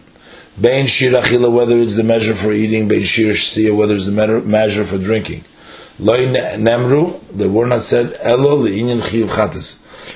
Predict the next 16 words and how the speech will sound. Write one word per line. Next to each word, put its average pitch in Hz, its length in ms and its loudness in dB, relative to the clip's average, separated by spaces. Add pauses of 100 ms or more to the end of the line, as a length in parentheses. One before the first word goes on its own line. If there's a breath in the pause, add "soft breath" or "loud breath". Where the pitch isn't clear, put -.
but 127 300 0
with 113 160 2
regards 110 460 0
to - 60 -6
the 107 100 0
obligation 107 480 0
of 107 80 -2
a 104 60 0
chatas. - 520 -8 (480 loud breath)
And 104 120 2
in 95 120 2
parentheses, 120 760 2
v'gam 127 460 2
lonu 143 260 2
yesh - 220 2
nafkimina, 123 880 2